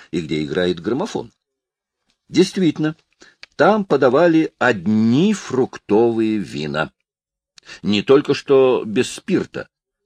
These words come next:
но и вообще без алкоголя. Сперва они заказали по пол-литра вина из крыжовника, затем по пол-литра смородинного вина, а когда выпили ещё по пол-литра безалкогольного крыжовенного вина,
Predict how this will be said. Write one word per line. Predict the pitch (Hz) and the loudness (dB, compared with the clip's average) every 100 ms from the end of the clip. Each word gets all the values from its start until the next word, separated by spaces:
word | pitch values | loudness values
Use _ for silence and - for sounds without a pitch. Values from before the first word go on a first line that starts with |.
| - | -14
но | 73 78 - | -10 -8 -8
и | 90 | -8
вообще | 78 71 69 - - 90 | -8 -8 -10 -12 -8 -6
без | 98 92 85 | -6 -6 -4
алкоголя. | 92 - 90 92 156 143 - - _ _ _ _ _ _ _ _ - | -6 -8 -10 -6 -6 -6 -8 -12 _ _ _ _ _ _ _ _ -20
Сперва | - 180 208 202 | -6 -4 -2 -4
они | 82 | -6
заказали | 67 76 73 90 85 - _ _ | -8 -8 -4 -2 -2 -6 _ _
по | 95 | -2
пол-литра | 95 104 95 90 95 - 85 | 0 2 2 0 -4 -4 -4
вина | 82 87 90 87 | -4 -4 -4 -6
из | 85 - | -8 -10
крыжовника, | 90 104 196 254 294 262 - - _ | -8 -2 0 -2 -6 -12 -14 -20 _
затем | - 127 196 208 180 | -2 2 4 4 2
по | 104 | -4
пол-литра | - 104 98 92 98 - 90 82 | 2 2 2 0 -4 -2 -2 -2
смородинного | - 101 92 123 196 277 269 269 202 | -4 -4 -2 0 0 -2 -6 -2 0
вина, | 208 214 226 - - _ | 0 0 -4 -8 -18 _
а | 101 107 104 | 0 2 2
когда | 107 107 | 0 2
выпили | 113 123 113 | 2 0 0
ещё | 110 107 - 156 | -2 -4 -2 -2
по | 175 254 | 0 -2
пол-литра | - 202 190 190 196 190 | 2 2 2 -2 -4 -2
безалкогольного | 180 180 170 180 - 175 180 175 175 175 165 | 0 2 4 4 4 4 4 4 2 0 0
крыжовенного | 151 156 151 165 160 160 160 | -2 -2 0 0 0 0 0
вина, | 156 160 165 | 0 0 0